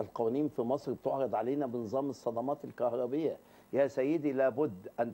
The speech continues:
تهيئ الشعب لقوانين، يعني مثلًا قانون زي ده، حماية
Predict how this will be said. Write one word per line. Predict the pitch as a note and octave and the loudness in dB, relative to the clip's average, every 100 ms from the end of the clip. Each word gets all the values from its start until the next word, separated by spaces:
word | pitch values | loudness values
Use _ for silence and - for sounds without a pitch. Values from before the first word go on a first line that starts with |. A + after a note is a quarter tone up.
| - | -2
تهيئ | A#2 C3+ C#3+ A#2 | 0 2 0 -4
الشعب | - - A2+ D2 - - _ - - - - | -10 -2 0 0 -10 -20 _ -20 -20 -20 -10
لقوانين، | A2+ C3 C#3+ C3+ - - - C3 B2 B2 C#3 G2+ - _ | -2 2 4 2 -4 -6 2 4 4 2 0 -2 -10 _
يعني | G#2+ A2+ A#2 | -4 -2 -2
مثلًا | C3+ - D3 D3 - - | -2 0 0 0 -6 -2
قانون | B2 C#3 C#3+ | 0 2 0
زي | A2 B2 A#2 | 0 0 0
ده، | G#2+ A2+ - - - - - - - - - | 0 0 0 -18 -20 -20 -20 -20 -20 -20 -20
حماية | - A2+ B2 C3 | -8 -4 -2 -2